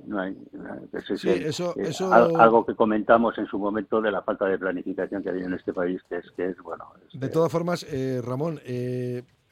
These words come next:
Speaker 2: vamos enseguida con esa noticia que ha, que ha dado Kepa, luego lo vamos a comentar. Pero bueno, voy a, voy a leer los comentarios de los oyentes. Dice, "La gente en general ha quedado traumatizada por las mascarillas en pandemia. En vez de aprender, se ha involucionado".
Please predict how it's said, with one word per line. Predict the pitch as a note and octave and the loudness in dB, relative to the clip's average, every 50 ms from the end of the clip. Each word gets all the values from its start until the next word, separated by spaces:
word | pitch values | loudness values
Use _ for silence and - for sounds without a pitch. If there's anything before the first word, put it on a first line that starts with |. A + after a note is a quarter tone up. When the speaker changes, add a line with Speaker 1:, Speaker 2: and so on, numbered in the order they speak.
| - C#3 | -12 -6
Speaker 2:
vamos | C3+ D3 F#3 F#3+ F3+ | -4 -4 -4 -2 -4
enseguida | F3 D3+ E3 D#3+ E3 D3+ | -4 -6 -4 -4 -4 -4
con | B2 C#3+ C#3+ | -4 -4 -4
esa | A2+ C3 C3 | -2 -4 -4
noticia | B2 A#2 C#3 D3 B2+ C#3+ C3 | -4 -4 -4 -4 -4 -4 -4
que | G#2+ B2+ | -4 -4
ha, | C3 B2+ C3 B2+ B2 A2+ | -4 -2 -2 -4 -4 -6
que | - B2+ | -6 -6
ha | B2+ | -4
dado | B2+ A#2+ A#2 A#2 A#2 A#2 G#2+ | -4 -4 -4 -6 -6 -6 -8
Kepa, | F#2 - C#3 B2+ D3 C#3 | -8 -8 -8 -6 -6 -4
luego | C3 B2+ B2 B2+ | -4 -4 -4 -4
lo | A#2+ A#2 A#2 | -4 -4 -4
vamos | A2+ A2+ A2 G2 | -6 -6 -6 -8
a | G2 | -8
comentar. | G2+ G2 F#2+ F2+ E2+ F#2+ F2+ | -8 -8 -8 -8 -8 -8 -6
Pero | E2+ A2+ A#2+ | -4 0 2
bueno, | B2+ D3 C3+ C3 | 2 2 2 2
voy | B2+ C#3+ D3+ | 2 2 2
a, | C#3+ C#3+ D3 | 2 0 -2
voy | C3+ D3 D3+ | 0 0 0
a | D3 | 0
leer | D3 C#3+ C3 | 0 -2 -4
los | B2+ B2+ - | -4 -4 -4
comentarios | D3 C3 B2+ C3 C3+ C3 B2+ | -2 -2 -2 -2 -2 -2 -2
de | C3 | -2
los | B2 A#2 - | -4 -4 -4
oyentes. | B2 C#3 D3+ D3 D#3 D#3+ | -4 -4 -4 -4 -6 -6
Dice, | C3+ B2+ B2 A#2 | -6 -4 -6 -6
"La | A#2 | -6
gente | A2+ C3 C3+ B2+ C#3 | -4 -6 -6 -6 -6
en | C3 | -6
general | - B2+ B2 B2 C3 C#3+ C#3 A2+ - - - - - - - | -6 -6 -4 -4 -2 -2 -4 -4 -8 -12 -20 -20 -20 -16 -12
ha | C3+ C3 | -10 -4
quedado | B2+ C#3 C#3 C#3 C#3 C3 | -4 -2 0 0 -2 -2
traumatizada | B2+ C3 B2+ B2 B2 A2+ B2 G#2+ B2+ C3 C3 | -2 -2 -2 -2 -2 -2 -2 -2 -2 -2 -2
por | B2+ C3 A#2+ | -2 -2 -4
las | B2 A2+ | -4 -4
mascarillas | A2+ A2+ - - A#2+ B2 C3 B2 A2 | -4 -6 -6 -4 -4 -2 -2 -2 -4
en | A#2+ A2+ | -4 -6
pandemia. | G2 A#2 A#2 A#2+ C3 C3+ C#3+ D#3 | -4 -6 -4 -4 -4 -4 -4 -4
En | D3+ C#3 | -4 -4
vez | C3 B2+ | -4 -2
de | C3 | -4
aprender, | B2+ - A#2+ A#2 A#2 B2 C3+ B2 A2+ | -4 -4 -4 -6 -4 -4 -4 -4 -6
se | - - A#2+ A#2 | -6 -6 -6 -4
ha | A#2+ B2+ - - | -6 -6 -8 -6
involucionado". | D3+ C#3 B2+ A#2+ A#2 A#2 A#2 G#2+ - A2 A2 B2 B2 B2 C3+ D#3 | -6 -4 -2 -2 -2 -2 -4 -6 -6 -6 -4 -2 -2 -2 -4 -6